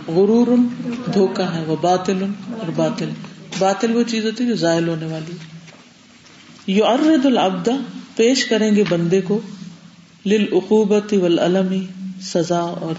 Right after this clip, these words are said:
تکلیف کے لیے۔ ان سب چیزوں کا انجام سزا اور تکلیف ہے، پین ہے۔ وَيَمْلَأُ قَلْبَهُ، اور بھر دے گا اس کے دل کو، یا بھر دیتا ہے اس کے دل کو، بِالْوَحْشَةِ،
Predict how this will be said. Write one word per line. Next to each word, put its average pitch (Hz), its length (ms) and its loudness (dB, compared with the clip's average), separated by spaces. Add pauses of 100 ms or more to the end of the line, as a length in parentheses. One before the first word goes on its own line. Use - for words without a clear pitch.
تکلیف 165 480 -2
کے 151 100 -6
لیے۔ 143 240 -10 (560)
ان 190 120 2
سب 233 180 0 (140)
چیزوں 190 220 0
کا 180 160 -4
انجام 165 400 -2 (1000)
سزا 175 400 0
اور 170 300 -6
تکلیف 156 460 -6
ہے، 143 60 -10 (140)
پین 156 340 -2
ہے۔ 151 80 -12 (520)
وَيَمْلَأُ 254 640 4
قَلْبَهُ، 226 500 2 (840)
اور 202 200 0
بھر 214 200 2
دے 233 240 2
گا 220 80 2
اس 208 240 0
کے 185 100 -2
دل 185 300 2
کو، 196 140 -4 (420)
یا 185 100 0
بھر 190 220 2
دیتا 190 340 0
ہے 185 80 0
اس 180 180 -2
کے 175 100 0
دل 175 220 0 (100)
کو، 175 80 0
بِالْوَحْشَةِ، 180 760 0